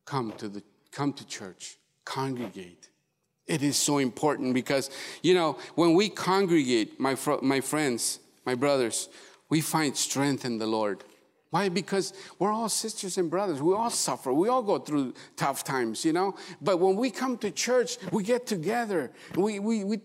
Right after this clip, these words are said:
we, you know, tend to love each other, to be closer with each,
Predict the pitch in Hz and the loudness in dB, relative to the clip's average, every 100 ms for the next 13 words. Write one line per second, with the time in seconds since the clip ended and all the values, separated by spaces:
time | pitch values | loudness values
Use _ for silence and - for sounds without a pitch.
0 | - 180 202 214 - - 185 220 220 - | -6 -4 -2 -4 -8 -14 -2 0 2 0
1 | 220 220 214 180 240 226 214 - 175 139 | -4 0 2 4 2 0 -2 0 0 2
2 | 110 - - - 202 202 214 165 185 254 | -2 -4 -16 -4 -2 0 -2 -2 0 0
3 | 247 214 175 214 170 | 2 2 2 2 0